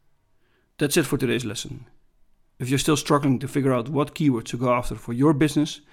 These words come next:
you can check an even more in-depth article at our site at user growth dot I O. You can ask your questions by going to our Facebook or, or Twitter. And of course, if you like all these episodes and the content that we're giving to you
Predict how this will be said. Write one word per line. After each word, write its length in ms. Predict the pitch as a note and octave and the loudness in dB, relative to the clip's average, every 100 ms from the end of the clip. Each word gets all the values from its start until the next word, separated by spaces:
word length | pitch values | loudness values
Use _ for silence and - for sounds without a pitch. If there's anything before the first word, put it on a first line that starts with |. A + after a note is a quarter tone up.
| - - _ | -20 -20 _
you 80 | - | 0
can 100 | C3 | 2
check 160 | B2 B2+ | 2 4
an 80 | C#3 | 4
even 200 | C3 B2+ | 4 4
more 240 | C3 C3 - | 2 -2 2
in-depth 420 | D#3 D3+ C#3+ C#3 | 4 4 0 -2
article 400 | B2 B2+ B2 A2 | -4 -4 -4 -4
at 80 | G#2+ | -4
our 100 | A2 | -6
site 420 | - C#3+ D#3+ C3 - | -4 -2 -2 -4 -14
at 140 | B2+ - | -8 0
user 220 | C3 B2 | 0 0
growth 260 | A#2+ G#2+ | -4 -6
dot 160 | A2+ G#2 | -6 -6
I 140 | A#2 | -2
O. 220 | C#3 F#3 F#3+ - _ _ _ _ _ _ _ - | 0 0 -2 -14 _ _ _ _ _ _ _ -14
You 140 | - | -8
can 140 | C3+ A2+ | -4 -2
ask 220 | C3+ - | 0 -2
your 60 | |
questions 640 | - D#3 C#3 C#3+ B2 - - - _ _ _ _ _ _ | 0 0 2 0 0 -2 -6 -14 _ _ _ _ _ _
by 160 | - B2+ | -6 -4
going 380 | C3 B2+ C3 B2 | 0 2 2 0
to 140 | C3 | -2
our 140 | A#2+ A2+ | -2 -2
Facebook 540 | - F3 - E3 - - _ _ | 2 4 6 4 2 -20 _ _
or, 140 | A#2 A#2 | -4 -2
or 320 | G#2+ B2 B2 | -2 -4 -4
Twitter. 480 | - F3+ E3+ F3 F3+ - - _ _ _ _ - | -2 0 2 0 -4 -18 -20 _ _ _ _ -2
And 100 | C3+ | -2
of 120 | C3 | 2
course, 360 | D3+ D#3+ - - _ _ - | 2 2 0 -10 _ _ -8
if 160 | C#3+ | -2
you 80 | B2+ | 0
like 260 | A#2 C#3 D3 | 0 2 4
all 120 | D3+ | 4
these 180 | C3+ C3+ | 4 2
episodes 560 | C3 - A#2+ - - - | -2 -4 -4 -6 -12 -8
and 80 | B2 | -6
the 60 | |
content 420 | A#2+ D3 D3 C#3+ A#2+ | 0 2 4 4 4
that 120 | A2 | 0
we're 100 | A#2 | -4
giving 260 | C3 D3+ D3 | 0 2 2
to 100 | C#3 | 2
you 280 | C#3+ F#3 | 2 0